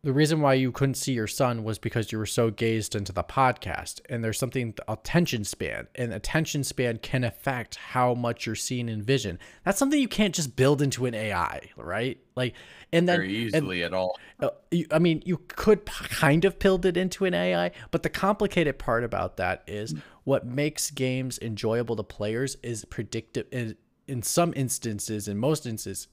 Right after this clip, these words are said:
Speaker 1: is can you predict the A I? Can you, it, it's like trying to solve a puzzle. Like,
Speaker 2: Mm-hmm.
Speaker 1: humans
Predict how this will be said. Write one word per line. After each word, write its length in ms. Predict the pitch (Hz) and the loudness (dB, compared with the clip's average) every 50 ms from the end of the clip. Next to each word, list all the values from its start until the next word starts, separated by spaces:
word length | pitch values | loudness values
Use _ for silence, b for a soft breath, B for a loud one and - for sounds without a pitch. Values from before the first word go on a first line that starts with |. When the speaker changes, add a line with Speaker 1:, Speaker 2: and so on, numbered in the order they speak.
| _ - | _ -8
Speaker 1:
is 180 | 123 123 117 - _ _ - | -8 -8 -8 -8 _ _ -14
can 280 | - - 135 135 135 139 | -6 -2 0 0 2 0
you 120 | 143 151 143 | 0 -2 -4
predict 720 | - - 147 135 120 - 127 117 113 - - - - - | -4 -4 -4 -4 -2 -2 -2 -4 -4 -4 -10 -20 -16 -10
the 200 | - 113 110 107 | -8 -4 -2 -2
A 160 | 101 101 98 | 0 0 2
I? 280 | 90 87 65 60 67 - b b b b b b | 2 0 0 -2 -6 -10 b b b b b b
Can 340 | - - 131 127 131 143 143 | -4 -2 0 0 2 2 0
you, 160 | 147 147 - - | 0 -2 -2 -2
it, 140 | 135 135 B B B B | -4 -6 B B B B
it's 140 | - - | -2 2
like 140 | 196 202 196 | 2 2 2
trying 220 | - - 190 190 180 | 2 2 2 2 2
to 80 | 170 | 2
solve 300 | - - - 143 143 127 | 0 2 2 2 2 2
a 60 | 117 | 0
puzzle. 640 | - - - - - 117 110 95 - - - - _ _ b b b b b b b b b b b b b | -4 -6 -8 -8 -4 -4 -4 -4 -4 -8 -10 -12 _ _ b b b b b b b b b b b b b
Like, 220 | 120 123 - - - | -2 -2 -4 -6 -10
Speaker 2:
Mm-hmm. 160 | 82 92 117 135 | -12 -12 -12 -8
Speaker 1:
humans 460 | - - 208 220 226 233 208 - | -2 0 2 2 4 4 4 2